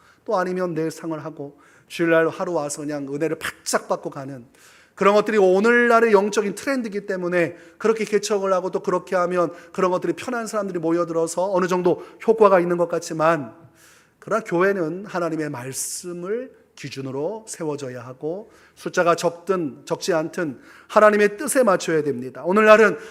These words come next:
간절함이 없기 때문에 간절함이 없는 수준에 맞춰서 교회가 유지되고 진행되고 있습니다.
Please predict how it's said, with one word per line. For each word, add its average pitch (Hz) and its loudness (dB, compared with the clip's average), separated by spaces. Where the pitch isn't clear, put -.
간절함이 233 6
없기 214 0
때문에 175 -4
간절함이 180 0
없는 196 -4
수준에 233 -8
맞춰서 160 -4
교회가 160 2
유지되고 151 -4
진행되고 139 -6
있습니다. - -18